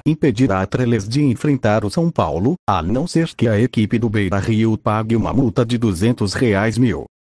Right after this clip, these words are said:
Os dois clubes podem se cruzar na fase de grupos da Libertadores.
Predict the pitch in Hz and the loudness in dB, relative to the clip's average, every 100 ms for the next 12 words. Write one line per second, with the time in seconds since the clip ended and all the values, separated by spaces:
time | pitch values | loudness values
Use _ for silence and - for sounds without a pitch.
0 | _ _ 139 123 110 131 151 - 117 107 | _ _ -2 -2 0 0 0 0 0 0
1 | 101 - 107 92 78 64 - 156 - 147 | 0 -2 -2 -2 -4 -8 -4 -4 0 0
2 | 95 104 107 113 123 - 98 95 104 107 | 0 0 -2 0 -2 0 -2 -2 -2 -2
3 | 92 107 101 113 113 113 117 117 113 117 | 0 0 0 -2 0 0 0 0 0 0
4 | 117 104 65 - - | 2 0 -2 -8 -10